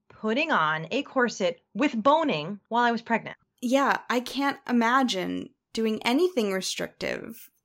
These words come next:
Speaker 2: while being pregnant. That j-,
Speaker 1: No.
Speaker 2: like, I just feel like I'd be mad all the time. I'd be angry at everyone.
Speaker 1: So, in the early nineteen hundreds, that stupid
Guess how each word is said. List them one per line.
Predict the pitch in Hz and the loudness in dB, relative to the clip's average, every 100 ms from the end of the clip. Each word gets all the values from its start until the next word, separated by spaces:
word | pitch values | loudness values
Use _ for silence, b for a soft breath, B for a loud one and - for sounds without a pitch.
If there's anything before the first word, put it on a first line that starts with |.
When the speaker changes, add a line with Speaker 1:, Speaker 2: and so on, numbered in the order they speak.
| _ | _
Speaker 2:
while | 208 190 175 | -4 0 0
being | 175 160 170 | -2 -4 -6
pregnant. | - 160 156 - - - _ | -8 -10 -8 -12 -14 -20 _
That | 220 208 | -4 0
j-, | 190 | 2
Speaker 1:
No. | 190 | 2
Speaker 2:
like, | 208 226 220 | 2 2 2
I | 214 | 0
just | 214 - | 0 -4
feel | - 226 | -2 0
like | 220 | 2
I'd | 208 196 | 0 0
be | 202 | -2
mad | 190 202 202 160 - - | 0 2 2 0 -2 -6
all | 185 175 170 | 0 2 0
the | 170 180 | -2 -6
time. | - 196 202 - - _ _ _ _ _ - | -6 -6 -6 -6 -12 _ _ _ _ _ -4
I'd | 208 | -2
be | - | 0
angry | 214 202 196 | 0 2 2
at | |
everyone. | 196 226 202 - 180 214 _ _ - | 2 2 0 -2 -6 -8 _ _ -8
Speaker 1:
So, | - 262 247 208 - _ | 2 4 4 0 -12 _
in | 233 | 0
the | 277 | 4
early | 285 | 6
nineteen | 240 208 214 | 4 2 0
hundreds, | 185 175 180 - - | 0 -2 -4 -6 0
that | 185 - | 0 0
stupid | - - 233 202 | -10 -2 0 0